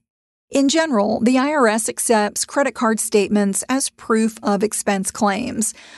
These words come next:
But the more detail that you've got in your record-keeping system, the better. So try to get in the habit of taking photos of your receipts and uploading them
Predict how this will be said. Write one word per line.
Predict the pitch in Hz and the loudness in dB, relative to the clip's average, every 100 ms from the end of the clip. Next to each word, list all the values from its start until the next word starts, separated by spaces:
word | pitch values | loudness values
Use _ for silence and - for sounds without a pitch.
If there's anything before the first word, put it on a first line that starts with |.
| - | -2
But | 330 | 0
the | - | 0
more | 370 427 403 | 0 0 2
detail | 269 285 320 294 | 0 -2 0 2
that | 277 | 0
you've | 214 220 | 0 0
got | 196 214 247 | 2 0 0
in | 302 302 | -2 -2
your | 277 | 0
record-keeping | 254 247 247 226 269 233 214 | -2 -2 -4 -2 -4 2 2
system, | 226 220 - 202 | 2 0 0 0
the | 202 | 0
better. | 185 202 - - - - - | 0 0 0 -6 -8 -18 -14
So | - 262 | -4 -4
try | - 302 | -2 -2
to | 359 | 0
get | 254 | 2
in | 214 | 2
the | 208 | 0
habit | 208 214 214 208 | 0 2 2 0
of | 220 | -2
taking | 269 240 226 | -4 -2 -2
photos | 220 - 254 247 247 233 | -2 0 2 4 2 0
of | 214 | 0
your | 226 | 0
receipts | 220 220 - 226 220 214 - | 2 0 0 0 0 0 -2
and | 208 - | -2 0
uploading | 220 220 214 208 208 202 | -4 0 2 2 2 0
them | 202 196 190 | 0 0 -2